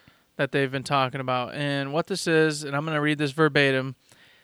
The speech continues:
is, "We are introducing limited time modes in December. Limited time modes are temporary experience with special conditions that provide new ways to play and allow us to run fun experiments.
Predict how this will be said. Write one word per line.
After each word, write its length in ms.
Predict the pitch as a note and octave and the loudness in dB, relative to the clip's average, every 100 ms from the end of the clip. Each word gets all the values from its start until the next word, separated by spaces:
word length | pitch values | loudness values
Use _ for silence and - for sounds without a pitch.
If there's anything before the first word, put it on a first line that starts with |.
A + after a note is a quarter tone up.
| _ _ _ _ _ _ | _ _ _ _ _ _
is, 320 | D3+ C3+ B2 - | -4 -2 -4 -4
"We 220 | D#3 G3 | 4 6
are 120 | E3+ | 6
introducing 680 | G3+ A3+ A3 F3 - F3+ C#3 | 2 -2 0 0 2 -2 0
limited 340 | D#3 E3+ E3 | -2 -2 -4
time 280 | D#3+ C#3+ C3+ | 0 2 2
modes 280 | C3+ C3 C3+ | 2 2 0
in 140 | D#3 | -4
December. 520 | E3 - D3 B2+ A2+ | -2 -2 -2 -4 -8
Limited 380 | C3 D#3+ G#3+ A#3 | -6 -4 -4 -6
time 300 | - E3 E3 | -2 0 0
modes 400 | D#3 D3+ D#3 D3 | 2 2 2 0
are 180 | C3 C3 | -2 -2
temporary 640 | - G3+ A3 A3 F#3+ F#3 E3+ | -2 -6 -2 0 2 2 0
experience 600 | - - F3 F3 E3+ - | -2 0 2 2 -2 -4
with 120 | A#2+ | -8
special 400 | - G3 G3 A3 | -4 -2 -2 -4
conditions 520 | F3+ C#3+ B2+ C#3+ B2+ | -4 -2 -2 -4 -2
that 160 | C3+ - | -2 -2
provide 340 | C3 C3 B2 | -2 0 0
new 220 | C3+ G3+ | -2 -2
ways 320 | G3+ E3+ E3+ | -2 -2 -4
to 80 | - | -8
play 260 | - D3+ C3+ | -4 0 2
and 100 | C3+ | 0
allow 280 | C3 C3 C#3 | 0 0 0
us 100 | - | -4
to 140 | - | -8
run 300 | C#3+ C#3+ C3 | -2 -2 -2
fun 300 | B2 - G3 | -4 -2 0
experiments. 640 | G#3+ - - E3 C3+ A#2+ - | 0 -4 2 4 4 -4 -12